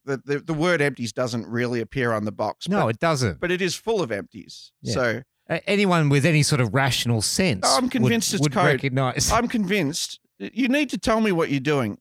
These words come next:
Speaker 1: Th-, it means something. And it, it, there's no way it doesn't mean anything.
Speaker 2: Move
Speaker 1: It must,
Speaker 2: out.
Speaker 1: it must have
Speaker 2: We
Speaker 1: meaning.
Speaker 2: can get our own joint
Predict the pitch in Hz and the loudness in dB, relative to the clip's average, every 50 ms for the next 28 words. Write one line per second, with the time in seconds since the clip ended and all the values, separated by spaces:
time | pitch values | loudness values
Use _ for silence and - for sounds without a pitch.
0 | - 165 180 175 - - 190 185 - 185 196 220 247 247 233 208 - - - 214 | -6 -4 -4 -2 0 0 -2 0 0 0 2 2 2 2 2 0 0 0 0 0
1 | 196 190 - - 117 101 101 98 123 - _ _ _ _ _ _ _ _ - - | 0 -2 -4 -6 -6 -6 -6 -6 -10 -14 _ _ _ _ _ _ _ _ -2 0
2 | 165 165 160 - - 175 160 _ - 160 160 190 175 156 165 175 214 220 226 226 | 0 0 0 0 0 -2 -2 _ -6 -4 -2 -2 -2 0 0 0 2 2 2 2
3 | 202 170 175 175 175 170 170 - - 156 - 170 156 143 147 139 135 156 165 180 | 2 2 2 2 2 2 0 0 -2 -2 0 -2 0 0 0 0 2 2 2 2
4 | 175 156 127 123 120 147 151 147 143 135 113 120 131 131 - 139 143 139 139 131 | 0 0 0 2 4 4 6 6 6 6 6 4 4 6 6 6 6 6 6 4
5 | 131 - _ _ _ _ _ _ - 175 175 - - 226 - 320 - - - - | 2 -2 _ _ _ _ _ _ -4 -2 0 2 2 2 2 2 0 -2 0 2
6 | 240 202 - 202 180 175 160 160 165 180 156 160 135 135 113 - _ _ _ _ | 2 2 2 2 2 4 4 4 4 4 4 4 4 2 0 -2 _ _ _ _
7 | _ - - 165 156 147 147 143 143 139 143 151 160 160 156 135 101 - - 151 | _ -2 2 4 6 6 6 6 6 6 6 6 6 4 4 2 0 0 2 4
8 | 156 139 139 135 131 113 | 6 6 6 4 4 0